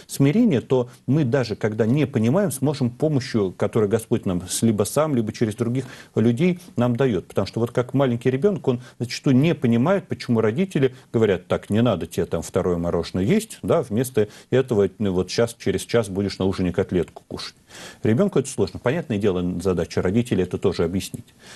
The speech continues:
Но, тем не менее, для ребёнка он проведёт вот этот час до ужина более счастливо, если он смирится с некоторым выбором родителей. Да, потому что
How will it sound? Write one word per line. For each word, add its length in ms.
Но, 280
тем 180
не 80
менее, 300
для 160
ребёнка 440
он 160
проведёт 460
вот 160
этот 260
час 420
до 120
ужина 340
более 280
счастливо, 520
если 260
он 160
смирится 960
с 160
некоторым 360
выбором 340
родителей. 460
Да, 140
потому 220
что 180